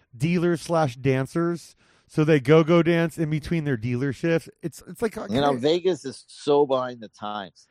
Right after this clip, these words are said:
Speaker 2: It's,
Speaker 1: It's kinda
Speaker 2: it's so weird
Speaker 1: degrading,
Speaker 2: because
Speaker 1: dude.
Speaker 2: you, when you, when you, like, for shits and giggles, I'll sometimes listen to the, that gambling podcast out of Vegas with, uh, Steve Stevens.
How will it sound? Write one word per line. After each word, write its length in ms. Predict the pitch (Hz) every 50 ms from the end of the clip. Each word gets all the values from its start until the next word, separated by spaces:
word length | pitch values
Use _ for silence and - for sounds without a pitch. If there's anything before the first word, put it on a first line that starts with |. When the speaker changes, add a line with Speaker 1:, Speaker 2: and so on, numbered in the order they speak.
| _ -
Speaker 2:
It's, 100 | 113 123
Speaker 1:
It's 140 | 170 - -
kinda 300 | - - 202 214 240 269
Speaker 2:
it's 100 | 277 202
so 80 | 196 190
weird 100 | 185 165 - 165 170
Speaker 1:
degrading, 220 | 160 135 123 107
Speaker 2:
because 100 | 107 135 120
Speaker 1:
dude. 260 | 123 127 139 139 123 - _ _ _ _ _ _ _ _ -
Speaker 2:
you, 280 | 123 139 151 151 143
when 200 | - 127 143 139
you, 340 | 143 147 147 160 180 185 170 -
when 160 | - 135 139 139
you, 200 | 143 156 160 165
like, 280 | 160 156 151 135 - _ _ _ _ _ _ _ _ _ _ _ _ _ _ _ _ _
for 120 | - 123
shits 360 | 120 - - 170 170 147 -
and 140 | 160 147 127
giggles, 320 | 127 127 127 135 131 117
I'll 80 | 123 113
sometimes 520 | - - 131 120 113 - 127 123 123 117 -
listen 260 | - 117 - - 120 104
to 140 | - 123 113
the, 260 | 104 92 90 82 - -
that 320 | 95 95 98 104 104 -
gambling 380 | - 113 110 113 117 120 117 104
podcast 640 | - - 117 117 113 - - 123 117 120 117 - - 107
out 100 | 98 98
of 60 | 101
Vegas 460 | 104 104 104 104 107 113 110 - -
with, 160 | 95 104 98 92 92
uh, 260 | 98 95 92 92 92 87 _ _ _ _ _ _ _
Steve 440 | - - - - 131 131 131 127 120
Stevens. 600 | - - - 123 120 117 120 123 120 113 - -